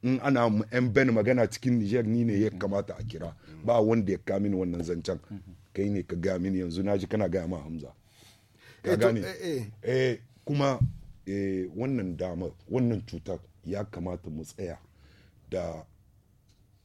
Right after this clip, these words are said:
Speaker 1: zuciya guda.
Speaker 2: Mhm.
Speaker 1: Manuwanmu ya zama guda.
Speaker 2: Mhm.
Speaker 1: Ka gane?
Speaker 2: Mhm.
Speaker 1: Mu tsaya mu yaƙe ta don mu hidda ta cikin ƙasarmu.
Speaker 2: Mhm.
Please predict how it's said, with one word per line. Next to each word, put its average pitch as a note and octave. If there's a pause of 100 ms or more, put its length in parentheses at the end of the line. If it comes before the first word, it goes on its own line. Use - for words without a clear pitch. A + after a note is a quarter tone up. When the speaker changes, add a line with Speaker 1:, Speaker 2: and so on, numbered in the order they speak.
(340)
Speaker 1:
zuciya F2+
guda. - (100)
Speaker 2:
Mhm. G#2 (1400)
Speaker 1:
Manuwanmu G#2+
ya E2+
zama F#2
guda. - (200)
Speaker 2:
Mhm. G#2 (400)
Speaker 1:
Ka G#2+
gane? A2+
Speaker 2:
Mhm. G2+ (220)
Speaker 1:
Mu F#2
tsaya G#2+
mu F2
yaƙe F2
ta F#2 (960)
don G#2
mu E2
hidda D#2
ta -
cikin D#2+
ƙasarmu. -
Speaker 2:
Mhm. A2